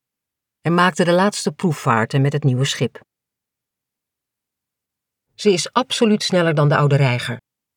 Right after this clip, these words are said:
zei hij tegen Stik, die vlak naast hem stond en de bolling van het zeil in de gaten hield. Zijn stuurman glimlachte.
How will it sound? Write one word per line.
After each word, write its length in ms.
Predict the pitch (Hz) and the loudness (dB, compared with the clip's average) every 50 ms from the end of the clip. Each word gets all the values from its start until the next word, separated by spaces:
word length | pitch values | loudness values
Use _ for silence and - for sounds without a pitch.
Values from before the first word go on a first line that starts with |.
| _ _ _ _ _ | _ _ _ _ _
zei 260 | - 143 165 147 139 | -4 0 2 2 4
hij 140 | 131 139 131 | 2 0 0
tegen 280 | - 147 135 139 - | 0 0 -2 0 -2
Stik, 360 | - - - 135 120 - - - _ _ _ _ _ _ _ | -6 -4 -4 -4 -4 -4 -10 -18 _ _ _ _ _ _ _
die 180 | _ 156 151 147 | _ 0 0 2
vlak 260 | - 170 156 147 151 | 2 2 0 2 4
naast 280 | 160 160 151 139 - - | 4 4 4 2 2 0
hem 100 | 135 123 | 0 -2
stond 340 | - - 156 175 196 190 | 0 -2 0 0 0 2
en 120 | 202 180 170 | 2 2 4
de 120 | 160 147 | 4 4
bolling 300 | 135 165 180 185 185 160 | 4 2 2 2 0 -2
van 120 | - 175 156 | 0 0 0
het 140 | 147 147 | 0 0
zeil 300 | - - 139 123 117 123 | 0 0 0 2 2 0
in 100 | - 135 | 0 0
de 60 | 135 147 | 0 0
gaten 360 | - 151 147 127 123 - 131 | 0 0 0 0 0 0 -2
hield. 300 | 123 117 107 - - - _ _ _ _ _ _ _ _ _ _ _ _ _ _ _ _ _ _ _ _ _ _ _ _ _ _ _ _ _ _ _ _ _ | -2 -2 -4 -6 -12 -18 _ _ _ _ _ _ _ _ _ _ _ _ _ _ _ _ _ _ _ _ _ _ _ _ _ _ _ _ _ _ _ _ _
Zijn 340 | 147 127 151 151 147 147 | -4 0 2 2 2 2
stuurman 540 | 139 - - 214 208 190 147 139 139 147 143 | 0 -2 0 2 4 4 4 4 4 2 0
glimlachte. 720 | - - 190 196 175 143 120 127 - - - 127 - - | 0 0 0 2 2 2 0 0 -2 -4 -6 -8 -8 -8